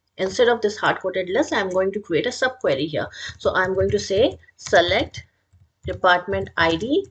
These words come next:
from table department. And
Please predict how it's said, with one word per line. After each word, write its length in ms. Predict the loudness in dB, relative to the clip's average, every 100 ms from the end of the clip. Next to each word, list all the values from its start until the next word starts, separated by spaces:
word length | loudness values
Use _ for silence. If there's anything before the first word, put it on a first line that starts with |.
| _ -20 -20 -20 _
from 760 | -10 2 4 6 2 -2 -8 -12 _ _ _ _ _ _
table 580 | 4 6 4 2 0 -2 -12 _ _ _ _ _
department. 640 | -2 0 0 -2 -10 -12 -14 _ _ _ _ _ _ _ _ _ _ _ -20 -20 _ _ _ _ 0
And 300 | 2 2